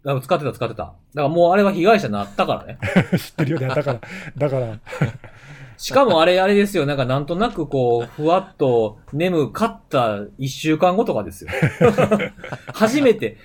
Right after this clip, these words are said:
Speaker 1: 初めて買ってみたんですよ。か-、買ったことないなと思って、買ったらこれや。もう。家でおとなしくしとこ。<laughs> え、家は関係ないな。<laughs> ああ、そうなんですよ。持ってるのか持ってないのかわからないですけどね。
Speaker 2: はい。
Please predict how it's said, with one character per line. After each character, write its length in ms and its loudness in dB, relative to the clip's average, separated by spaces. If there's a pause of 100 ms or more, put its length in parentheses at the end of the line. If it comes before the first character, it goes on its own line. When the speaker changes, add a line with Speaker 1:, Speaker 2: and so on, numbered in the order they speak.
(100)
Speaker 1:
初 240 0
め 140 2
て 100 -2
買 160 -2
っ 80 -14
て 100 -2
み 120 -2
た 80 0
ん 40 -2
で 60 -8
す 40 -16
よ。 60 -14
か-、 140 -12
買 160 -4
っ 20 -20
た 120 -2
こ 60 -2
と 80 -4
な 100 -2
い 80 -2
な 100 -2
と 80 -8
思 100 -8
っ 40 -16
て、 60 -8
買 140 -2
っ 40 -10
た 120 0
ら 120 -2
こ 100 -6
れ 80 -4
や。 200 -10 (120)
も 300 -14 (280)
う。 40 -20 (960)
家 180 4
で 80 2
お 80 0
と 120 -2
な 100 2
し 100 -4
く 140 -8
し 60 -12
と 120 -2
こ。 280 -6 (840)
<laughs> 800 -20
え、 60 -4
家 240 2
は 100 0
関 180 -4
係 120 -2
な 80 -8
い 40 -12
な。 220 -12
<laughs> 1300 -4
あ 380 -10
あ、 40 -
そ 260 -10
う 40 -12
な 80 -16
ん 60 -20
で 20 -20
す 140 -20
よ。 60 -20 (140)
持 180 -6
っ 100 -20
て 100 -4
る 80 -2
の 120 -2
か 80 -10
持 120 -10
っ 80 -14
て 80 -10
な 80 -8
い 40 -12
の 80 -12
か 80 -14
わ 120 -12
か 80 -10
ら 100 -10
な 100 -14
い 40 -18
で 80 -20
す 80 -20
け 80 -20
ど 80 -18
ね。 200 -12 (360)
Speaker 2:
は 80 -12
い。 180 -14